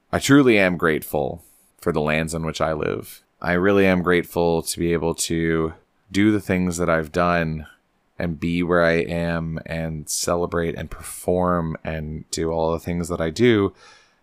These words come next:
within a space that was cultivated and created ultimately by Indigenous peoples. So, thank you. You have my deepest condolences for everything that has happened up until this point.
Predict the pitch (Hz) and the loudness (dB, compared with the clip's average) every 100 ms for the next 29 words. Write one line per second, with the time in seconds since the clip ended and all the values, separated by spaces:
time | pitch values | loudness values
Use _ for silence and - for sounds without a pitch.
0 | _ _ 98 95 101 95 - - 95 90 | _ _ -2 2 2 2 0 2 4 4
1 | - - 85 - 85 82 80 80 - _ | 0 0 0 2 0 2 0 -2 -8 _
2 | _ - 107 101 - 90 87 82 76 76 | _ -6 0 0 0 -2 0 0 0 -2
3 | 78 - 85 82 80 - - 90 85 82 | -4 -4 -2 -2 -2 -2 -2 -4 -4 -4
4 | 82 78 80 80 82 78 - - 85 80 | -4 -4 -4 -4 -6 -6 -10 -8 -8 -8
5 | - - - - _ _ - - 78 76 | -8 -10 -10 -12 _ _ -14 -4 0 0
6 | 76 73 - _ _ _ _ - 95 90 | 0 -4 -8 _ _ _ _ 0 0 0
7 | 104 107 107 _ - 85 85 80 78 95 | -2 -2 -6 _ -6 -2 0 -2 -4 -4
8 | 95 87 - 85 87 90 92 - 90 87 | -4 -6 -6 -2 0 0 -2 -2 0 -2
9 | - - 87 82 85 92 87 82 76 76 | -4 -4 -4 -2 -2 -4 -4 -4 -6 -4
10 | 107 113 117 110 101 107 107 - 107 104 | -4 -4 -6 -8 -6 -6 -6 -4 -4 -4